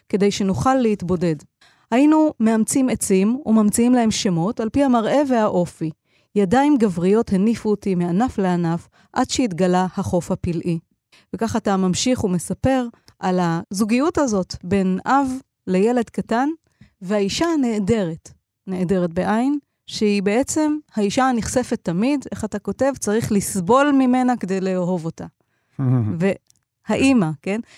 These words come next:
Speaker 1: עכשיו רק נספר למאזיננו, אולי הם כבר יודעים, אתה בנם של הסופר אהרון מגד ושל הסופרת עידה צורית. גדלת בבית של, אה, כתיבה, אתה בעצמך נשוי לסופרת צרויה שלו, אתם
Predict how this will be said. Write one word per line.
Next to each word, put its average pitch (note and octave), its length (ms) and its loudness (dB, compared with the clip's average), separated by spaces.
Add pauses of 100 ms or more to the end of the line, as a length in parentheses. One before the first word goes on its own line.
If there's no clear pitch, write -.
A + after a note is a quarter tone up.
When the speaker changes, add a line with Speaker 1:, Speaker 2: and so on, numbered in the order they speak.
Speaker 1:
עכשיו B3 240 -4
רק C4 160 0
נספר A#3+ 380 0
למאזיננו, G3 600 2
אולי E3+ 200 -2
הם E3+ 100 -2
כבר D#3 300 -10
יודעים, G3+ 460 0 (360)
אתה F3+ 220 -2
בנם F3 300 -2
של E3 180 -6
הסופר E3+ 380 -8
אהרון E3+ 320 -2
מגד E3 240 -4
ושל G#3 240 -6
הסופרת F3+ 580 -6
עידה F#3 260 -2
צורית. F3 600 -6 (220)
גדלת G#3 540 0 (220)
בבית E3+ 920 -4
של, F3 260 -4
אה, E3 280 -2 (100)
כתיבה, G3 640 -2
אתה F#3 120 -4
בעצמך E3+ 420 -4
נשוי E3+ 520 -4 (140)
לסופרת F#3+ 520 -6
צרויה G#3+ 340 -2
שלו, G3 300 -4 (440)
אתם E3+ 260 -6